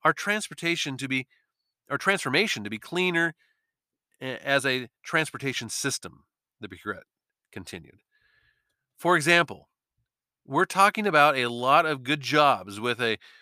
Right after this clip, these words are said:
choice to join a union, <laughs> building, maintaining, and operating the electrical transit buses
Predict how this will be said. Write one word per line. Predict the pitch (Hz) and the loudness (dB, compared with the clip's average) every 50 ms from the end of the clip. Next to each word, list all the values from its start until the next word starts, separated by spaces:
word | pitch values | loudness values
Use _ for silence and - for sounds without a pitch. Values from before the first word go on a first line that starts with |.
| _ _ _ _ _ _ _ _ _ _ _ _ - | _ _ _ _ _ _ _ _ _ _ _ _ -8
choice | - - - 190 202 202 196 - - | -6 -2 0 2 2 2 2 0 -4
to | - - 143 135 127 113 - _ - | -4 -4 -4 -4 -4 -6 -10 _ -20
join | 117 110 104 139 151 165 175 175 | -16 -4 -2 0 2 2 2 2
a | 170 165 | 2 2
union, | 160 156 160 190 233 233 180 117 85 - 57 55 - - - - - _ _ _ | 2 2 2 2 2 0 0 -4 -6 -8 -12 -18 -18 -18 -18 -20 -20 _ _ _
<laughs> | - - - - - _ _ - 117 | -20 -20 -20 -20 -20 _ _ -12 0
building, | 110 147 170 185 190 180 160 | 2 4 4 4 4 2 0
maintaining, | 160 165 165 160 139 - 170 185 190 180 147 | 0 -2 -2 -4 -4 0 0 2 2 2 0
and | 127 120 | 0 -2
operating | 123 139 160 175 - 143 143 147 151 147 143 135 | 0 0 0 0 2 2 2 4 4 2 0 0
the | 131 127 | 0 0
electrical | 123 135 151 147 - 147 131 135 | 2 2 0 0 -2 -6 -6 -6
transit | - - 180 202 202 175 170 117 | -4 -4 -2 -2 -4 -6 -8 -4
buses | 123 131 123 120 - 127 113 - | -2 -2 -2 0 -2 -6 -8 -10